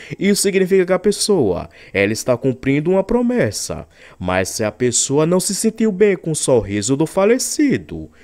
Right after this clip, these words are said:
isso mostra que existe falsidade na vida da pessoa, e a pessoa ela precisa identificar quem é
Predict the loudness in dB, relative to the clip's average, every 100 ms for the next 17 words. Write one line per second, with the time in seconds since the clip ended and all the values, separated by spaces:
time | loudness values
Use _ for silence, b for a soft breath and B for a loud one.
0 | b b _ -4 -2 -2 -2 0 0 0
1 | -6 -2 0 0 -2 -6 -8 -4 -2 -2
2 | -2 0 0 0 -2 -2 -2 -2 -2 -2
3 | -4 -4 -4 -4 -6 -10 -14 B B -8
4 | -6 -4 -4 -4 -2 -4 -4 -6 -6 -8
5 | -10 -10 -6 -6 -6 -6 -6 -4 -4 -6
6 | -10